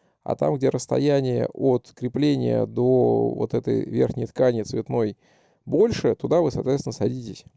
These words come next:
Там передняя часть. И у дна также есть, а, верёвочки.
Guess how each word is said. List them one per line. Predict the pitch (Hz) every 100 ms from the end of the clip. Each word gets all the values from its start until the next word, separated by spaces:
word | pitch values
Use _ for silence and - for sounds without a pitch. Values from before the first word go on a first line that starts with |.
| _
Там | 131 147 - -
передняя | 123 120 107 92
часть. | - - - _ _ _ _ _ _ _ _
И | - 175 208 -
у | 160
дна | 143 139 139 113 - - - -
также | 135 160 139 117
есть, | 123 143 - - - _ _ _ _ _ _ _
а, | - 113 117
верёвочки. | 120 151 139 - - - 120